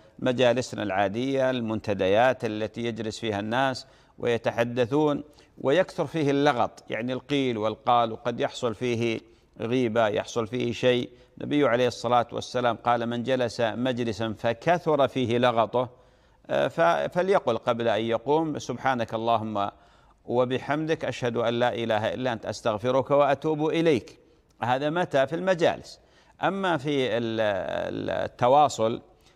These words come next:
سواء المباشر يلتقي شخص مع شخص آخر، أو عبر الهاتف مثلًا،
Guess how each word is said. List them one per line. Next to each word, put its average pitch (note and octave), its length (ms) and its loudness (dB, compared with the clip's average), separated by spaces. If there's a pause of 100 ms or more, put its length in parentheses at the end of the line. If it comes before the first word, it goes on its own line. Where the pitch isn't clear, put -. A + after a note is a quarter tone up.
سواء B2+ 420 2
المباشر C3+ 920 0 (120)
يلتقي C3 480 -2
شخص - 320 -4
مع A2+ 320 -4
شخص - 320 -4
آخر، A#2 500 2 (460)
أو B2+ 100 2
عبر C3 320 2
الهاتف B2+ 480 0
مثلًا، A#2 500 0